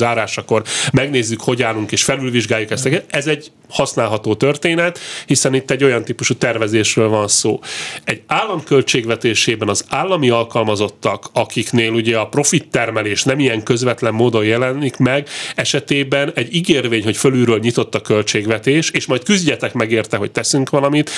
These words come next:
ez teljesen szétzilálja, hogy szét is zilálta az elmúlt években a rendszert. De visszatérve ugye ehhez a mostani költségvetéshez, hogy nincs benne.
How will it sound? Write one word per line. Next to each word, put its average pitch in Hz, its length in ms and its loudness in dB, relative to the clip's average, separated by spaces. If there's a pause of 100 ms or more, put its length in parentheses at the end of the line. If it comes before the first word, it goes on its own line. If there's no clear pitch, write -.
(240)
ez - 160 0
teljesen 135 380 2
szétzilálja, 107 720 2
hogy 107 120 2
szét 117 240 2
is 110 80 4
zilálta 104 420 2
az 101 80 -2
elmúlt 104 320 0
években 104 380 0
a 104 40 0
rendszert. 107 500 -4 (360)
De 139 120 4
visszatérve 165 460 2
ugye 147 200 4
ehhez 139 280 4
a 135 240 4
mostani 147 400 0
költségvetéshez, 120 880 2
hogy 117 140 2
nincs 120 240 2
benne. 101 400 -2